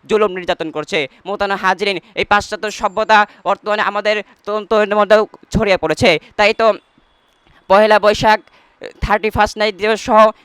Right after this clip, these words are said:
বিভিন্ন ধরনের অপকর্মের দিবসে তরুণ তরুণীদের চলে অবৈধ মেলামেশা, প্রেম প্রীতি সহ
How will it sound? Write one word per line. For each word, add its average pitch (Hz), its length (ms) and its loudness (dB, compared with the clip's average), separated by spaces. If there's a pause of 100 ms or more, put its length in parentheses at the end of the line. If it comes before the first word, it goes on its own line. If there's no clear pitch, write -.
বিভিন্ন 226 380 -2
ধরনের 214 300 0
অপকর্মের 202 420 -2
দিবসে 202 420 0 (200)
তরুণ 208 240 -4
তরুণীদের 208 420 -4
চলে 202 300 2 (160)
অবৈধ 220 340 -2
মেলামেশা, 202 460 -4
প্রেম 208 240 -8
প্রীতি 220 200 -8
সহ 208 240 0